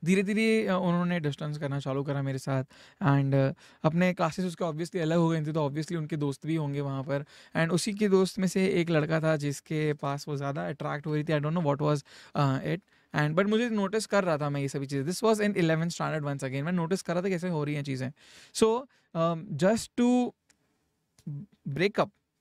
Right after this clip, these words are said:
just to, like, मेरे से अलग होने के लिए, वो लड़की, वो उस लड़के के साथ फोटोज Instagram पे अपलोड कर देती है। And she used to to-, like, I used to get mentally tortured कि यार, ये क्यों कर रही है ये सब। I feel,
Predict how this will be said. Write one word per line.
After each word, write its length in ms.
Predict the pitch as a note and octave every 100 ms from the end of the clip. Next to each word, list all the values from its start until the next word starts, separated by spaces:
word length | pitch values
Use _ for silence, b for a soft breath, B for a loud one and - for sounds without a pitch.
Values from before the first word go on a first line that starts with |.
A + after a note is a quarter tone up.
| _ _
just 220 | F#3+ F#3 -
to, 140 | G#3
like, 220 | F#3+ F3+
मेरे 180 | D#3+ D#3+
से 140 | -
अलग 220 | G3+ E3 F#3+
होने 260 | E3+ D3
के 80 | C#3
लिए, 280 | C3+ C#3+ G3+ B B B
वो 80 | F#3
लड़की, 320 | G#3 F#3+ G3+
वो 160 | F#3+ G3+
उस 160 | G3+
लड़के 280 | G3 E3+ F3
के 100 | F3+
साथ 120 | F3
फोटोज 520 | F3+ - D#3+ E3 D#3 D3
Instagram 340 | D#3 D3 D3
पे 60 | C#3+
अपलोड 300 | C#3 D3 D3
कर 160 | C#3
देती 240 | C3+ C#3 C#3+
है। 100 | D3
And 200 | D3 -
she 200 | D#3+ D3+
used 100 | F#3
to 120 | D#3
to-, 120 | D3
like, 160 | D3 C#3+ B B B
I 160 | G#3
used 120 | A#3+ C4+
to 120 | A#3+
get 180 | G#3+ F3+
mentally 360 | F3 G#3+ F#3+
tortured 400 | D#3 D3 F3 D3+
कि 180 | C#3 F3
यार, 100 | F3+
ये 60 | F3+
क्यों 240 | - F3
कर 160 | F3+ D#3+
रही 80 |
है 60 | D3
ये 60 | C#3
सब। 220 | D3+ C#3
I 180 | D3 D3+
feel, 220 | E3+